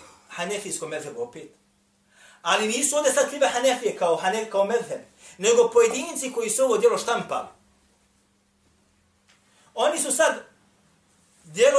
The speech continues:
ima u rukopisu. Evo, ovo vam-, ovako mi izgleda rukopis, evo vidite.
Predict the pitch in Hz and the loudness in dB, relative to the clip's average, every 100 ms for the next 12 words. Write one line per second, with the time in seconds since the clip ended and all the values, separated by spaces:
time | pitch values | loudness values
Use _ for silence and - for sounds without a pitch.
0 | 269 277 262 - - - - - - - | 4 4 2 2 -2 -4 -8 -12 -10 -2
1 | 185 - - - 233 247 226 247 254 220 | -2 2 2 4 2 -2 0 0 0 -4
2 | 208 196 175 170 - 113 - 147 143 - | -6 -6 -8 -12 -16 -16 -12 -10 -12 -16